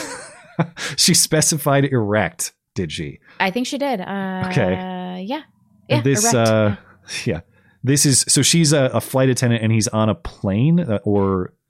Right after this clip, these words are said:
Speaker 2: Yeah, yeah. And so they settled it, which everybody is acting like, uh, is some admission of guilt. But if you were worth two hundred fifty billion dollars and some skank is like, "You showed me your dong," wouldn't you be like, "Here's some money,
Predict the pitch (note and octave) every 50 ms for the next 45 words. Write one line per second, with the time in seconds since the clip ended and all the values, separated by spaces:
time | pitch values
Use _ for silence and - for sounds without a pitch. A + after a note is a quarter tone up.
0 | _ _ _ _ _ _ _ _ _ _ _ - C#4+ C#4+ D#4 F#4+ G4 F#4 D#4+ B3
1 | G#3 F#3 E3+ E3 - - - A#3 B3+ C4+ G3+ D#3 - - C4 D4 C4 - F4 E4
2 | D#4 D#4+ D4 - - - D4 E4 E4+ C4 G3 G#3 G3 F#3+ - G3 G#3 - - A3+
3 | A3+ D4 C#4+ F#4 F4 D#4+ C4+ A3+ G3+ - F3+ F#3 G3 G3 - A#3 A3+ G#3+ G#3+ G#3+
4 | G#3+ - - F3+ F3+ F3 E3+ E3 E3 E3 - - F3 E3 D#3+ D#3 - E3 D#3+ -
5 | - F3+ F3+ F3 - D#3+ D#3 D#3+ D#3+ D#3+ D#3 - - - F3 E3+ E3+ E3 E3 D#3
6 | D3+ D3 - - D#3 D#3+ E3+ G3 F#3 - - _ _ _ _ - A#3 A#3 B3+ C4
7 | - - B3+ D#4 F#4+ G#4 G#4 F#4+ C4 A3+ A#3 B3 B3 A#3+ - - - - A#3 A#3
8 | B3 A#3+ A#3+ A#3 A3 G3+ - - G#3 G3 G3 - G#3 G3 D3+ - - F3 F3 F#3
9 | F#3+ F#3+ F#3 F3+ E3+ D#3 D#3+ F3 F3+ F#3 F#3 E3 E3 D#3 - G3 F#3 F3+ F3 -
10 | - - - E3+ D#3+ D#3+ E3+ F3 F3+ F3 D#3 D#3+ D#3 D#3 D#3 D3+ D3+ D3+ - _
11 | _ _ _ _ _ _ _ _ _ _ - G#3 A#3 C#4 E4 D#4+ C4+ A#3+ - _
12 | _ - - - - A#3 A3+ A3 G#3+ A#3 A#3 A#3+ B3 G#3+ C4+ C#4+ C#4+ C4 A3+ G3+
13 | F3+ E3+ E3 E3 D#3+ D3+ - - F3+ A3 B3+ C4 - A#3+ A#3 G3+ G#3+ G#3 G3+ G3
14 | F#3+ F#3 F#3 - - F#3+ - A3+ A#3 A#3 - - A#3 G#3 G3 F#3+ F#3+ F#3+ F#3+ F#3
15 | F#3 F#3 F#3 F3+